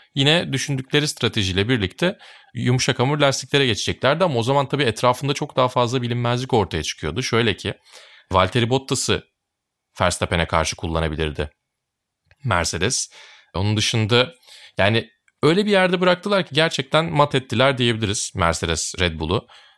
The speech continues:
O yüzden yarışın sonuna kadar gidip Lewis Hamilton'ın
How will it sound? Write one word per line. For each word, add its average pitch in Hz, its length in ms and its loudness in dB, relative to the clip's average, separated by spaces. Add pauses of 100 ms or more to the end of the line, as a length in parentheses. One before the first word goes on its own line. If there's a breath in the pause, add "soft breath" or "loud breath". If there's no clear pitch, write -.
(100)
O 104 100 2
yüzden 113 220 2
yarışın 127 340 2
sonuna 151 360 0
kadar 123 260 2
gidip 131 260 -4
Lewis 131 200 -2
Hamilton'ın 135 500 0